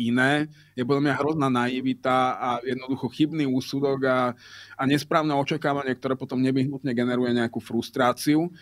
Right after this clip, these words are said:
A, a vedenie strany vie, že čo má za členskú základňu.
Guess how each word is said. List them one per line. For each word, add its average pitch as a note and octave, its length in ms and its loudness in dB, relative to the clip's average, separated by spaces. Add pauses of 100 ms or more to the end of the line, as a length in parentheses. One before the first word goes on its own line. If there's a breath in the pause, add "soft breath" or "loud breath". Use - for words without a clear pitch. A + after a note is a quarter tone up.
(640 loud breath)
A, C3 100 4
a C3 140 2
vedenie E3 420 2
strany D#3+ 460 2
vie, D3 480 2
že A#2 100 -2
čo B2 140 -6
má A#2 160 0
za A2+ 80 2
členskú A2+ 480 -4
základňu. G#2+ 640 -2